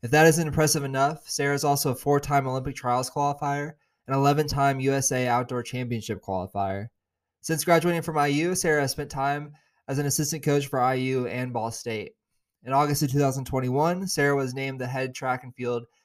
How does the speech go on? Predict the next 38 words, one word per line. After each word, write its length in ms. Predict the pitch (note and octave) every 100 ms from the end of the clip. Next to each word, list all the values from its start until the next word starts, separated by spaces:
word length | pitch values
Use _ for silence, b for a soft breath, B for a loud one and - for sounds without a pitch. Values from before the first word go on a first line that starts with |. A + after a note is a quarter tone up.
| _
and 140 | D#3 E3
cross-country 480 | F3+ D#3+ D#3 C#3+ C#3+
coach 300 | C#3+ C3+ C3+
at 80 |
Ohio 300 | A#2+ - B2+
University. 760 | B2+ A#2+ A2+ A2+ A2 - G#2 G2 _ _ _ _ _ _
During 140 | D3+
this 120 | E3+ -
conversation, 540 | E3+ D#3+ F3 E3+ G3+
we 60 | F#3
cover 280 | E3 C#3+
Sarah's 340 | C3+ C#3+ C#3 B2+
start 220 | C#3+ C3+
in 80 | C#3
the 60 | C3
sport, 480 | - C#3+ D3 D3 _ _ _ _ _
her 60 |
experience 480 | D3 C#3 D3 D3 D3
in 60 | C#3+
high 220 | C#3+ C#3+
school, 520 | C#3 - D3 C#3+ D3+ - _ _
her 80 | C3+
time 280 | C#3 C#3+ C#3+
at 60 | C3+
I 120 | B2
U, 480 | A#2+ C3 D3+ D#3+ E3+ _ _
how 160 | _ D3
she 140 | D3
was 100 | D3+
able 160 | D#3 D3
to 60 |
go 180 | C#3 D3+
from 160 | D3 C#3+
a 60 |
solid 340 | B2+ C#3+ C#3+ D3
high 160 | C#3
school 220 | C#3 - C3
runner 360 | C3 C3+ C3+